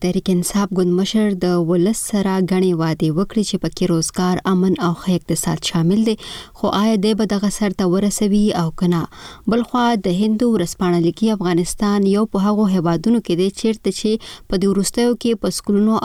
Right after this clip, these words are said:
او نورو تعلیمي ادارو تر ټولو زیات راهګر بریدونه وشول. د دغو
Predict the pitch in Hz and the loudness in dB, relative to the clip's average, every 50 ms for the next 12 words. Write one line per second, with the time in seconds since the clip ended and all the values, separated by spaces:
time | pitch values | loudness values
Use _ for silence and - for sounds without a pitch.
0 | 185 180 180 185 202 208 214 214 214 - 190 175 170 170 175 185 190 180 170 170 | 0 0 2 2 2 2 2 0 0 0 0 0 2 2 2 2 2 2 0 0
1 | 170 165 175 190 208 - - 196 190 - 208 202 190 190 180 175 202 196 190 190 | 0 2 2 0 0 0 0 -2 -2 0 0 0 0 0 0 0 0 0 0 -2
2 | - - 170 165 170 175 190 214 208 190 160 - 180 170 - 165 160 156 156 156 | -2 -2 -2 0 0 0 0 2 0 0 0 0 0 0 2 0 0 0 -2 -4
3 | 160 - - - 160 151 294 - - - - - - - - - - 220 196 226 | -4 -4 -4 -4 -4 -4 -4 -6 -12 -18 -20 -18 -18 -20 -8 -4 -2 0 0 0
4 | 226 226 226 | 0 0 0